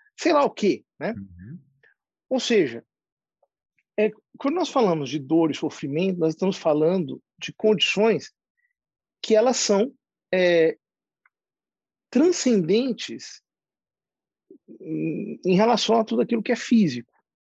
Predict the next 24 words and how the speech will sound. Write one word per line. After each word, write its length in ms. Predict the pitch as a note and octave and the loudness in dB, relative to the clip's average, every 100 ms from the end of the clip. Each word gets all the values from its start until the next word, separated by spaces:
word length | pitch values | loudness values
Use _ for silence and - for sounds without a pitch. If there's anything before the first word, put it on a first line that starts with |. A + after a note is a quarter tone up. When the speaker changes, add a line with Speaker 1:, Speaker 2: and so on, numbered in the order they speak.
| _ _ _ _ _ _ _ _ _ _ _ _ _ - | _ _ _ _ _ _ _ _ _ _ _ _ _ -4
Speaker 1:
Ah, 360 | F#3 F3+ F#3 - _ _ _ _ _ _ | 0 2 0 -6 _ _ _ _ _ _
embora 280 | B3+ D4 A4 | 0 2 2
isso 140 | D4 | 0
seja 360 | - A3 F3 F3 | 0 2 2 0
óbvio, 440 | E3 D#3+ C3+ A2+ B2 | 2 2 2 -4 -14
e 60 | D#3+ | -8
todos 240 | D4 E4 | -2 0
nós 240 | A#3 A3+ D#3 | 2 0 0
vivamos 640 | F#3+ D#3+ D#3 B3 G#3+ C3+ | 0 0 2 2 2 -2
isso 240 | C#3+ - - _ - | -8 -10 -16 _ 2
todos 440 | A3 C#4+ B3 D#3 | 4 4 0 -6
os 140 | C3+ | -10
dias, 440 | A2 B2+ G3 A2+ - - _ _ _ _ _ _ _ _ _ _ _ _ _ _ _ _ _ _ _ - | -12 -12 -12 -12 -16 -20 _ _ _ _ _ _ _ _ _ _ _ _ _ _ _ _ _ _ _ -4
também 260 | B3+ D4 | -4 -2
todos 280 | - D#4+ A#3+ | -4 -4 -2
nós 180 | B3+ C4 | -4 -2
nos 160 | C4+ | -2
acostumamos 840 | A3+ A#3 - - A#3 F#3+ G#3+ G#3+ - - | -4 -6 -10 -6 -2 -2 -2 -4 -8 -2
a, 320 | F#3+ G3 - _ - | 0 0 -4 _ -4
a, 360 | E3+ E3 D#3+ D3+ D#3 _ _ _ | -2 0 0 -4 -10 _ _ _
a 120 | E3+ | 0
essa 160 | F3 G3+ | 0 -2
explicação 600 | - G3+ F#3 F3 - C#3+ | -4 -4 -2 -2 0 -2
moderna 960 | D#3+ F#3+ C#3+ F3 A3 A3 D3 B2+ A2+ | 2 2 2 2 4 2 -2 -8 -12